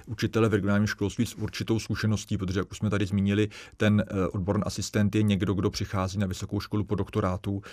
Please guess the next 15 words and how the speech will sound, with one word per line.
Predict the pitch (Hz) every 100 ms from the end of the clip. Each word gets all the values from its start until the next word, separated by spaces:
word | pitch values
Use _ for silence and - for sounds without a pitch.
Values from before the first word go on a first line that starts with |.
| - -
a | 90
dříve | 92 95 98
než | 98 101
ve | 87
třiceti | - - 104 -
letech | 104 107
zhruba | 92 98 95
na | 95
tu | -
vysokou | 101 - 92
školu | 98 - 95
prostě | 98 -
nenastoupí. | 98 95 - 98 87 95 87
Jo? | 101
Takže | 107 98 113